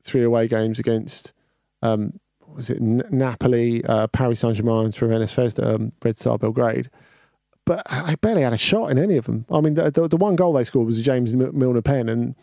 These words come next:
you know, they, they deserved to lose all of those. So, I mean, th-, that, that made it all the more astonishing that they managed to find a way to get past that, especially after they beat Bayern.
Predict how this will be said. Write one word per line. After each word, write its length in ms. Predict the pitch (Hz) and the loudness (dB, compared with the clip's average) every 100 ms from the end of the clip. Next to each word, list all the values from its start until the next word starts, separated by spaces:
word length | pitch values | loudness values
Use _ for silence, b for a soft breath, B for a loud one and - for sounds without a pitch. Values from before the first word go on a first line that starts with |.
| B B B B B | B B B B B
you 100 | 180 | 0
know, 160 | 147 120 | 2 4
they, 120 | 139 | 2
they 180 | 196 170 | 2 2
deserved 640 | 151 147 131 170 165 131 | 2 2 4 4 2 0
to 100 | - | 0
lose 320 | 135 143 131 123 | 2 4 2 2
all 220 | 143 139 | 2 2
of 100 | 123 | 0
those. 320 | - - - B B | -4 -6 -8 B B
So, 180 | - 156 | 0 2
I 100 | 170 | 2
mean, 280 | 165 165 214 | 2 0 -4
th-, 140 | 190 175 - | -16 -8 -4
that, 160 | 165 | -2
that 180 | 160 175 | 0 2
made 160 | 151 143 | 2 2
it 80 | 147 | 2
all 80 | |
the 80 | 131 | 2
more 180 | 131 127 | 2 2
astonishing 520 | 120 147 127 - 123 | 0 0 0 0 0
that 120 | 117 | 0
they 240 | 117 117 117 - 240 _ _ | 0 0 -2 -8 -20 _ _
managed 400 | 165 135 123 120 | -2 0 2 0
to 80 | - | -4
find 360 | - - 127 127 | -4 -2 0 0
a 20 | |
way 160 | 120 120 | 2 0
to 80 | 113 | 0
get 160 | - | -4
past 400 | - - 120 123 | -2 0 -2 -2
that, 140 | 135 - | -6 -6
especially 400 | - 135 - 131 | -8 -8 -4 -4
after 240 | 120 107 | -4 -2
they 80 | 120 | -2
beat 260 | 117 131 - | -2 -4 -2
Bayern. 400 | 127 120 127 | -2 -2 -4